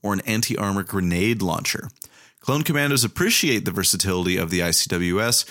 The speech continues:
which reduces the weight they carry by reducing their number of weapons. An interchangeable rifle system can be switched among three modes, standard blaster rifle mode, sniper rifle mode, and anti-armor mode.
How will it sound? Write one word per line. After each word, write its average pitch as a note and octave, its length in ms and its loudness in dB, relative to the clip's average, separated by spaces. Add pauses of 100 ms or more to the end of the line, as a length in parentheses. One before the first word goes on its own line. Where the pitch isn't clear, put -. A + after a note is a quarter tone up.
(200)
which A2 180 -2
reduces C3+ 400 2
the A#2+ 80 2
weight G#2 180 2
they G#2 80 2
carry F#2+ 320 0
by F2+ 140 -2
reducing F2 580 0 (180)
their F#2+ 140 0
number E2 320 0
of F2+ 220 -6
weapons. - 520 -4 (920)
An A#2 100 0
interchangeable C#3 580 0
rifle B2 300 2
system B2 380 2
can A#2+ 100 0
be G#2+ 80 2
switched - 340 2
among G#2 280 0
three E3 240 0
modes, F#2+ 360 0
standard E2+ 680 0
blaster E2 340 -2
rifle E2+ 320 -2
mode, F#2 340 0
sniper D#3 380 0
rifle F2 320 -2
mode, F2 260 0
and F2 160 0
anti-armor F#2+ 600 -2
mode. - 300 -4